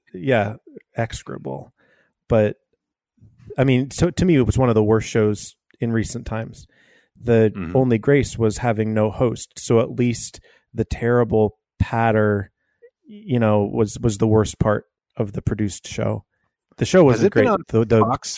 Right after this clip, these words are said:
Speaker 2: for
Speaker 1: I
Speaker 2: a while,
Speaker 1: don't
Speaker 2: or is this his first time?
Speaker 1: remember. I don't remember what the history is there.
Speaker 2: I, I saw a
Speaker 1: Usually
Speaker 2: clip, and I saw the Fox little burn in the corner. I was like, "Ew." <laughs>
Speaker 1: Yeah,
Speaker 2: I don't know why.
Speaker 1: usually they kind of contract with these award shows for multiple years, and they don't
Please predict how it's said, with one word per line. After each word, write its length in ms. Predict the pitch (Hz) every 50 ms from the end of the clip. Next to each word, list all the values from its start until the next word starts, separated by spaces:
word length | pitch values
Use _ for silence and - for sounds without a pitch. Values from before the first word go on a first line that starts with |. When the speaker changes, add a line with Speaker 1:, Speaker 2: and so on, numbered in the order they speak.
| - _
Speaker 2:
for 360 | - 117 113 107 107 107 - _ _ _ _ _ _ _
Speaker 1:
I 140 | - - - -
Speaker 2:
a 40 | 101
while, 360 | 92 95 - - 147 - 156
Speaker 1:
don't 80 | 120 98
Speaker 2:
or 20 |
is 80 | 92 247
this 160 | - 254 247
his 100 | 247 247 240
first 180 | 240 247 262 269
time? 100 | - 160 151
Speaker 1:
remember. 220 | 110 117 120 - -
I 100 | 127 156
don't 160 | 185 190 -
remember 440 | 165 165 160 160 160 160 147 139 120
what 160 | 113 107 -
the 140 | - 117 95
history 400 | 90 113 92 - - - 117 113
is 140 | 110 101 -
there. 120 | 117 110 104 104 123
Speaker 2:
I, 60 | 120
I 40 | -
saw 140 | 185 - -
a 20 |
Speaker 1:
Usually 260 | 127 123 123 120 117
Speaker 2:
clip, 340 | 120 - - 175 185 151 - -
and 100 | 110 107
I 60 | 110 110
saw 160 | - 131 120 113
the 80 | 113
Fox 520 | 101 - - 123 127 131 - - - - 104
little 340 | 101 92 92 101 104 98
burn 340 | 90 85 107 104 107 104 101
in 60 | 95
the 60 | 92 92
corner. 280 | - 110 123 139 120
I 20 | 92
was 80 | 87
like, 180 | 87 90 85 -
"Ew." 300 | 95 127 165 - - - -
<laughs> 40 | - - - - - - -
Speaker 1:
Yeah, 160 | 120 120 117
Speaker 2:
I 20 | 110
don't 80 | -
know 60 | - 113
why. 60 | 113
Speaker 1:
usually 1040 | 131 175 208 208 190 - 170 156 151 143 143 139 135 135 131 131 131 139 - 202 190 - _ _ _ -
they 540 | 143 160 139 120 123 127 131 131 131 127 127
kind 220 | - - 139 127 113
of 100 | - -
contract 640 | - - 123 123 123 - - - 113 113 - _ -
with 140 | 117 107 -
these 200 | - 117 110 107 123
award 320 | 107 104 107 110 110 104
shows 320 | - - 123 113 107 101 -
for 180 | - - - 107
multiple 580 | 107 110 110 117 - - 131 - - 98 98 101
years, 460 | 95 104 110 110 101 98 - 107 -
and 120 | 110 107 104
they 80 | 104
don't 320 | 101 92 110 113 113 120